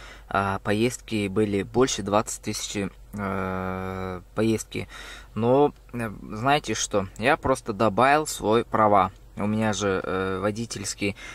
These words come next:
был, э, до этого узбекский, а я написал в поддержку, я получил российские права,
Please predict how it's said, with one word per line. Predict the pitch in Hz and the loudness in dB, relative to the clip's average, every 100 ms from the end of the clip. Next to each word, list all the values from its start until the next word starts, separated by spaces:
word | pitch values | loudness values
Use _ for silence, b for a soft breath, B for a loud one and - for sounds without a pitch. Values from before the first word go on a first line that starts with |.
| B | B
был, | 95 104 101 | 0 2 2
э, | - 98 98 95 95 | -2 -2 -4 -4 -4
до | 98 117 | 2 2
этого | - 101 101 92 92 - - | 2 4 4 4 0 -4 -12
узбекский, | 101 107 185 - - 95 92 - - - - - - - - | -6 2 2 0 -4 -4 -4 -12 -20 -20 -20 -20 -20 -20 -4
а | 120 110 | 2 4
я | 107 | 4
написал | 107 101 - 98 | 2 -2 -2 -2
в | - | 0
поддержку, | 104 120 165 - | 0 0 -2 0
я | 135 110 | 2 2
получил | 110 98 95 101 92 | 2 -2 -2 -4 -2
российские | 104 98 - - 95 95 B B B B - | -2 -4 -10 -8 -8 -8 B B B B 0
права, | 104 131 202 | 2 6 4